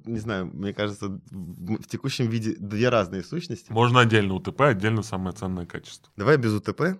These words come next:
Speaker 1: вот, пусть другие оценивают. А про самое ценное качество, ну, мне ка-
Speaker 2: Эйч Ар бинго.
Speaker 1: Да. Мне кажется, что я щас скажу, и это, ну, какая-то просто там жизненная установка. Она относится не только к спортивному маркетингу, э, вот, мне кажется, терпение.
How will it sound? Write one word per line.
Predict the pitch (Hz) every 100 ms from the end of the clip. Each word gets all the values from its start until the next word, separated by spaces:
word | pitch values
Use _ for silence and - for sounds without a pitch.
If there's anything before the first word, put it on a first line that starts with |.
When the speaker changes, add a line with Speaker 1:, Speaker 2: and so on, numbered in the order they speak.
| -
Speaker 1:
вот, | 92 85
пусть | - 113
другие | 107 101 98 82
оценивают. | - 85 90 - -
А | 87 90 90 87 87 87 90 69 69 73
про | 113 113 120 101
самое | 123 117 117
ценное | - 123 120
качество, | 135 185 - 110
ну, | 120
мне | 117 120
ка- |
Speaker 2:
Эйч | 120 120
Ар | 117
бинго. | 117 113 110 101 92
Speaker 1:
Да. | 95 90 90 82 - _
Мне | 104 107 117 135
кажется, | - 139 117 104 - 92
что | - - 92
я | 110
щас | 107 104
скажу, | - 113 120 190
и | - 76 110 110
это, | - 120 - 113 - - -
ну, | 123
какая-то | 113 139 127
просто | 117 120 -
там | - 92
жизненная | 85 110 110 101 95
установка. | 92 87 98 92 143 - - - _ _ _ -
Она | 87 90 95
относится | 92 104 90 - 101
не | 104
только | - 92 -
к |
спортивному | - 95 - 95 90
маркетингу, | 87 117 139 - 98 82
э, | 73 57 50 62
вот, | 85 85 -
мне | 92 90
кажется, | - - -
терпение. | - - 85 71 71